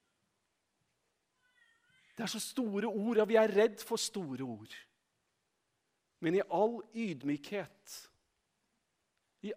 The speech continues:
all ydmykhet og all erkjennelse av tilkortkommenhet, vi har fått et oppdrag. Vi er verdens lys. Vi kan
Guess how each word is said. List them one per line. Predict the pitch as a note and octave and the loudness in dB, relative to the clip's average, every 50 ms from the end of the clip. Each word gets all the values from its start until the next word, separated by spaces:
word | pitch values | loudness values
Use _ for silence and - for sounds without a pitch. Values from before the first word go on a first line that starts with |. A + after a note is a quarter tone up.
| - - | 2 4
all | G#3+ A#3 B3+ B3 A#3 | 6 6 6 4 -2
ydmykhet | - A#3+ A#3+ A#3+ G3 D3+ E3+ F3 F3 - G#3 G3+ - A3 | -4 -2 -2 -2 -2 0 0 0 2 2 0 0 2 0
og | A3 - - G3+ | -2 0 2 4
all | A#3 B3 B3+ B3 A#3+ | 4 4 4 4 2
erkjennelse | A3 - - - - - G#3 G3+ G3 G3+ G#3+ G#3+ G3+ - - - A#3+ F3+ - - - - - - _ _ _ _ _ _ - - _ _ - F#3 | 2 0 -4 -2 2 4 4 4 4 2 0 0 0 0 2 2 2 2 0 -4 -16 -20 -20 -20 _ _ _ _ _ _ -20 -20 _ _ 2 2
av | G3+ A3 G#3 - | 2 2 0 -2
tilkortkommenhet, | - A3+ G#3+ - - - F#3 - - - - - F#3+ F3+ F3 F#3+ G3 F#3 F#3+ G#3 F#3+ D3 - - _ - - - - - - _ _ _ _ _ _ _ _ _ _ _ _ _ _ _ _ _ _ _ _ _ _ _ _ _ _ _ _ _ _ _ _ _ _ _ _ _ _ _ _ _ _ _ _ _ _ _ _ _ _ _ _ _ _ _ _ _ _ _ _ _ _ _ _ _ _ _ _ - | -6 -6 -6 -6 -4 -4 -4 -4 -6 -10 -8 -4 -4 -2 -2 -2 -4 -2 -2 -4 -4 -4 -8 -14 _ -18 -16 -16 -18 -20 -20 _ _ _ _ _ _ _ _ _ _ _ _ _ _ _ _ _ _ _ _ _ _ _ _ _ _ _ _ _ _ _ _ _ _ _ _ _ _ _ _ _ _ _ _ _ _ _ _ _ _ _ _ _ _ _ _ _ _ _ _ _ _ _ _ _ _ _ _ -10
vi | A#2 A#2+ B2+ | -6 -6 -6
har | C3+ | -6
fått | - - - - - A3+ | -8 -12 -14 -12 -10 -10
et | A3 A3+ | -8 -8
oppdrag. | E3 - - - C3 C#3+ F#3 - - _ _ _ _ - | -10 -10 -12 -14 -12 -12 -14 -16 -20 _ _ _ _ -8
Vi | B2+ C#3+ | -8 -8
er | - - A#2 A2+ F3 B3+ C4 E3 | -6 -6 -6 -6 -6 -6 -6 -6
verdens | C#3+ A#2+ C3+ E3+ - - D3+ | -10 -10 -10 -12 -12 -12 -12
lys. | D#3+ A3+ - - - - - _ _ _ _ _ _ _ _ _ _ _ _ _ _ _ _ _ _ _ _ _ _ _ _ _ _ _ _ _ _ _ _ _ _ _ _ _ _ _ _ _ _ | -12 -12 -14 -16 -18 -18 -20 _ _ _ _ _ _ _ _ _ _ _ _ _ _ _ _ _ _ _ _ _ _ _ _ _ _ _ _ _ _ _ _ _ _ _ _ _ _ _ _ _ _
Vi | - E3+ - | -6 -4 -2
kan | - F3 F3 F3+ | 2 2 2 2